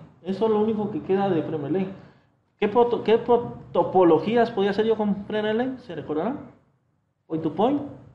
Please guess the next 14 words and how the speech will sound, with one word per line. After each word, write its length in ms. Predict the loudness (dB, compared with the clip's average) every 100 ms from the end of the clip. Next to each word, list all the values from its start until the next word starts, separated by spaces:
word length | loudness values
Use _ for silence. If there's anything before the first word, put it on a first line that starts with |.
| _ _ _ _ _ _ _
point 300 | 2 2 0
to 100 | -2
multipoint, 680 | -2 -2 -2 2 0 0 -6 -14 -20 -20 _ _ _ _ _ _ _ _ _ _ _ _ _ _ _
¿verdad? 440 | 0 0 0 -10 -18 -20 -20 -20 _ _ _ _ _ _ _ _ _
Que, 280 | -2 -2 -4
eh, 240 | -4 -4 -2
o 180 | 0 0
hub 260 | 0 0
and 140 | 0 -2
spoke. 440 | -6 -2 -2 -4 -18 -20 _ _ _ _ _ _ _ _ _ _ _ -20 -20 -20 _ _ _ _ _ _ _ _ _ _ _ _ _ _ _ _ _ _ _
Entonces, 600 | -6 0 2 2 0 -6 -14 -20 _ _ _
¿por 220 | -2 2
qué 360 | 2 2 2
esto, 760 | -2 0 4 6 6 2 0 -8